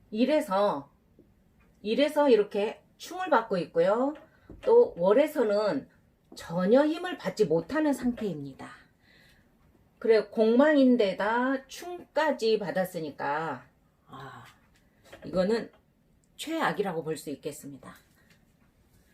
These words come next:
그리고 관을 보자면 이 관은 저기 여기 사화가 관인데, 자, 관이 동했습니다. 어, 관이 용신인데 관이 동했으니까,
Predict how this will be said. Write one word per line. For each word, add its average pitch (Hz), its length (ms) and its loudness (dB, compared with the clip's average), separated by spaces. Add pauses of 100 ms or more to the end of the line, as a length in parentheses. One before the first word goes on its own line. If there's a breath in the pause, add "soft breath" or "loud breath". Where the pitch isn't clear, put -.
(380 soft breath)
그리고 214 500 4 (540)
관을 233 380 2
보자면 160 600 -2
이 240 220 0
관은 220 380 2
저기 175 200 2
여기 160 180 2
사화가 262 500 0
관인데, 160 580 -4 (300 loud breath)
자, - 160 -20
관이 233 340 0
동했습니다. 175 1000 0 (380 soft breath)
어, 165 200 -12
관이 262 320 2
용신인데 220 760 2
관이 208 300 -2
동했으니까, 170 1200 -4